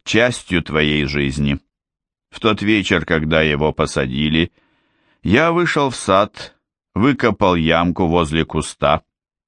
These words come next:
и, словно новый цирюльник царя Мидаса, доверил ей тайну своей любви, пока эти слова не унес ветер.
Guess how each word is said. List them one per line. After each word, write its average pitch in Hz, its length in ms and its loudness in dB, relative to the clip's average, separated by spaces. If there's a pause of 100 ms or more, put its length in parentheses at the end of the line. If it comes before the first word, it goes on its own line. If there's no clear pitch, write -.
(120)
и, 107 120 0
словно 151 560 0
новый 151 520 0
цирюльник 135 880 0
царя 92 480 0
Мидаса, 87 840 0 (920)
доверил 127 640 0
ей 110 300 0
тайну 95 540 0
своей 71 480 -2
любви, 71 580 -4 (720)
пока 110 340 0
эти 107 320 0
слова 90 500 0
не 92 140 2
унес 90 600 0
ветер. 78 540 -4